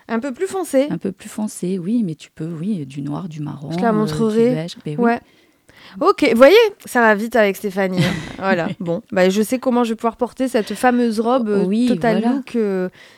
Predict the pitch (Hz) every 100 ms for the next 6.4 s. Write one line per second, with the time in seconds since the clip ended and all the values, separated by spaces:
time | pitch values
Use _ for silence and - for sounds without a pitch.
0 | _ 233 220 214 220 - - 208 - -
1 | 185 185 165 147 - 202 160 151 170 175
2 | 196 175 151 156 151 147 147 156 165 180
3 | - 220 220 180 202 170 147 139 139 175
4 | 170 165 160 170 160 151 - - 170 175
5 | 202 240 226 190 180 160 165 - 156 151
6 | 156 170 - 170